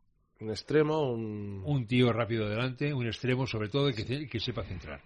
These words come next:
Speaker 2: Yo, para mí, son los retoques que tendríamos que hacer, creo, ¿eh?
Speaker 1: No,
Speaker 2: Es
Speaker 1: no,
Speaker 2: mi
Speaker 1: no,
Speaker 2: punto de vista,
Speaker 1: no, no,
Speaker 2: ¿eh?
Speaker 1: no, el, el mío exactamente igual. Si es que
Speaker 2: Pero,
Speaker 1: realmente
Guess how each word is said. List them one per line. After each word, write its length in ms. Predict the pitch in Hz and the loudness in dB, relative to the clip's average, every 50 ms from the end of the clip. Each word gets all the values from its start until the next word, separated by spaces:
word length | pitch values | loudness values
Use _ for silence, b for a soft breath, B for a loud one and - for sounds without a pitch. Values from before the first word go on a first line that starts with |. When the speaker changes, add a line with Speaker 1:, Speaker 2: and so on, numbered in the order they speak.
| b b b b b b b b b | b b b b b b b b b
Speaker 2:
Yo, 380 | 143 165 196 202 180 - - - - - | 6 8 8 6 4 0 -8 -18 -12 -2
para 220 | 127 139 135 139 | 0 2 2 4
mí, 220 | 185 233 226 190 - - | 4 2 2 0 -2 -2
son 180 | - 156 147 | 0 2 4
los 80 | 147 135 | 4 4
retoques 380 | 131 123 110 156 147 151 139 - | 2 2 0 0 0 0 0 0
que 100 | - 117 | -2 -4
tendríamos 480 | 104 113 110 110 107 113 107 104 98 - | -4 -2 -2 0 0 0 0 0 -4 -6
que 80 | - | -8
hacer, 200 | 87 - 90 82 - - - | -8 -8 -8 -10 -10 -8 0
creo, 400 | - 151 143 107 90 85 104 131 | 4 6 6 6 4 0 -2 -4
¿eh? 160 | 175 180 - - | -4 -4 -4 -6
Speaker 1:
No, 140 | - 120 123 | -2 0 0
Speaker 2:
Es 100 | 117 165 | 2 4
Speaker 1:
no, 60 | 175 | 6
Speaker 2:
mi 80 | 156 156 | 6 8
Speaker 1:
no, 80 | 156 | 8
Speaker 2:
punto 240 | 160 185 170 156 175 | 8 6 8 8 8
de 60 | 156 139 | 8 8
vista, 160 | 120 147 165 | 6 4 4
Speaker 1:
no, 100 | 170 175 | 4 4
no, 80 | 156 | 4
Speaker 2:
¿eh? 40 | 120 | 4
Speaker 1:
no, 200 | 113 123 120 - | 2 0 -2 -2
el, 180 | 95 113 104 95 - 101 117 | -4 -6 -8 -6 -8 -8 -6
el 80 | 104 110 | -6 -2
mío 280 | 127 139 135 131 156 | 0 0 2 2 0
exactamente 540 | 160 - 143 127 - - 135 135 143 143 170 | 0 0 -2 -2 2 2 2 2 2 2 0
igual. 380 | 156 131 127 120 120 117 104 107 | 0 2 2 2 2 0 -2 -6
Si 120 | - - | -8 -12
es 40 | - | -6
que 120 | - 139 127 | -4 -2 2
Speaker 2:
Pero, 120 | 131 143 | 4 4
Speaker 1:
realmente 340 | 156 - 147 147 170 170 | 6 4 4 2 0 -4